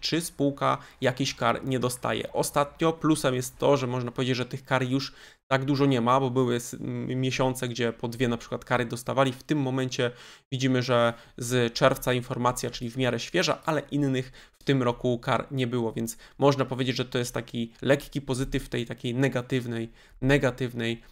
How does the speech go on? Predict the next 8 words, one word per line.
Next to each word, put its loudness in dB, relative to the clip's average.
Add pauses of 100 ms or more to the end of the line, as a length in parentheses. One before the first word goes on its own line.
(140)
e, 0
informacji, 0
jeżeli -4
chodzi -4
o -6
spółkę -2 (260)
Geotrans. 4 (300)
E, -2